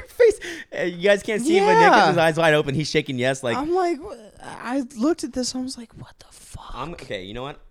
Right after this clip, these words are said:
Speaker 1: I'm gonna look this place up on Yelp. What is it called?
Speaker 2: Native Foods.
Speaker 1: Native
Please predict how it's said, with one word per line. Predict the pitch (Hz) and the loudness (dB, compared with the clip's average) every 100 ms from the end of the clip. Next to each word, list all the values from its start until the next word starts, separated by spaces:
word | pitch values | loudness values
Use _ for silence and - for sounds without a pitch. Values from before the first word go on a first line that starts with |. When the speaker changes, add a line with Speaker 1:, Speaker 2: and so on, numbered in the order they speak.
| - - | -18 -14
Speaker 1:
I'm | 120 | -12
gonna | 113 | -12
look | 104 | -12
this | 98 | -16
place | - 98 - | -12 -12 -12
up | 90 87 - | -16 -16 -18
on | 87 87 | -20 -18
Yelp. | 87 82 80 _ | -18 -18 -20 _
What | - 110 127 | -20 -14 -14
is | 143 | -14
it | |
called? | 156 156 151 | -12 -10 -6
Speaker 2:
Native | 135 131 135 135 | -4 -4 -4 -6
Foods. | - 117 104 98 - - - | -8 -10 -10 -12 -12 -12 -12
Speaker 1:
Native | 95 95 101 107 117 | -14 -12 -10 -8 -10